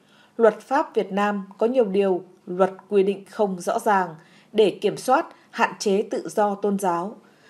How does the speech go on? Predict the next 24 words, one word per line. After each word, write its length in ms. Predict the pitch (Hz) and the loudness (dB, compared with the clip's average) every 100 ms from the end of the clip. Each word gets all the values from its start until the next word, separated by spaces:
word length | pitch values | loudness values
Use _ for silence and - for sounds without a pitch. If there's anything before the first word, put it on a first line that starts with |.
| _ | _
"Sử 180 | - 226 | 0 2
dụng 240 | 226 220 | 2 2
điều 140 | 220 214 | 2 2
khoản 320 | 226 196 156 | 0 0 -2
về 80 | 196 | -2
an 200 | - 233 | 0 0
ninh 180 | 233 214 | -2 0
quốc 180 | 294 294 | -2 0
gia 340 | 247 233 226 | 2 2 0
với 160 | 202 202 | -2 -4
các 460 | 202 170 - _ - | 0 -2 -4 _ 2
tội 180 | 160 | 2
danh 340 | 170 220 208 208 | 2 -2 -2 0
mơ 120 | 214 | 0
hồ 340 | 208 185 165 160 _ _ | 2 0 0 -6 _ _
để 340 | 202 226 160 - 175 | 2 4 2 0 2
đàn 180 | 180 | 2
áp, 280 | 190 277 - _ | 2 -6 -8 _
hạn 240 | - 220 - | -6 -6 0
chế 340 | 202 190 226 - | 0 0 -2 -2
tự 180 | 214 | -4
do 260 | 196 208 196 | -2 -2 -2
tôn 220 | 196 196 | -2 -2
giáo". 380 | 196 170 175 | 0 -2 -2